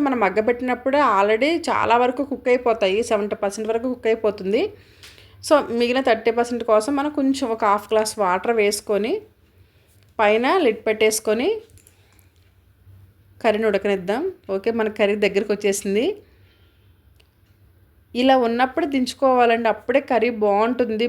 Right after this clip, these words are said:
బాగా దగ్గరికంటే ఎగరపెట్టకూడదు. So ఇప్పుడు మనం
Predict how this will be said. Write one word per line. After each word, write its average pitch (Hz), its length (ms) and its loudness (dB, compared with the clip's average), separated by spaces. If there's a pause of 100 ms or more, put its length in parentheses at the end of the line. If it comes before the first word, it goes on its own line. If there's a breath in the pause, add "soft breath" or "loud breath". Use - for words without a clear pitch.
(160)
బాగా 240 340 0 (100)
దగ్గరికంటే 240 580 2
ఎగరపెట్టకూడదు. 214 760 0 (720 soft breath)
So - 60 -2 (140)
ఇప్పుడు 330 240 -2 (100)
మనం 254 180 2